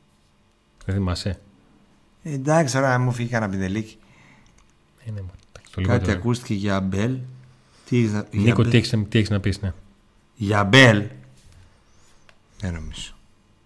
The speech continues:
Speaker 2: Σοβαρή ερώτηση, αφού ο Μπότο δεν έχει τον πληρή έλεγχο των μεταγραφών. Ποιος ο λόγος να βρίσκεται στην ομάδα; Το ίδιο συνέβη και με τον Μπράνκο,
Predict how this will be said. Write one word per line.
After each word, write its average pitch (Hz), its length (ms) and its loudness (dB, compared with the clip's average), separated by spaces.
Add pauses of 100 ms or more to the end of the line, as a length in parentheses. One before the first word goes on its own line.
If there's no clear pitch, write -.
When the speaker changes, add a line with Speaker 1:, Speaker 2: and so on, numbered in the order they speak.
(1160)
Speaker 2:
Σοβαρή 107 500 2
ερώτηση, 127 320 2
αφού 107 220 0
ο 131 60 4
Μπότο 139 360 4
δεν 143 220 6
έχει 139 160 4
τον 98 160 0
πληρή 98 320 2
έλεγχο 90 460 -2 (560)
των 107 120 2
μεταγραφών. 104 480 4
Ποιος 135 200 2
ο 139 40 4
λόγος 123 180 8
να 104 100 4
βρίσκεται 95 260 -2
στην 98 140 -6
ομάδα; 87 420 -6 (1600)
Το 170 120 2
ίδιο 170 140 6
συνέβη 165 400 6
και 175 140 0
με 165 380 6
τον 127 360 8
Μπράνκο, 117 760 6